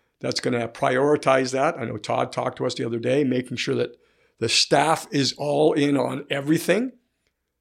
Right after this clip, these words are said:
but certain assistant coaches get a priority, and Jim Hiller will have that. If it doesn't,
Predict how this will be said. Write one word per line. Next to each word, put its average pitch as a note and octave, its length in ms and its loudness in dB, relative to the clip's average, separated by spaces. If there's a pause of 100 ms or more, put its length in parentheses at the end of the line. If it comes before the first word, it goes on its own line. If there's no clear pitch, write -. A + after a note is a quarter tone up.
(140)
but C3+ 240 2
certain E3+ 300 2
assistant C3+ 440 0
coaches C3 340 -2
get - 200 -6 (120)
a - 60 -16
priority, D3+ 880 6 (500)
and A#2 140 -4
Jim C3+ 200 4
Hiller C#3+ 220 4
will B2 160 2
have B2+ 280 0
that. B2 360 0 (1120)
If B2 180 -4
it C3+ 140 0
doesn't, G3+ 420 6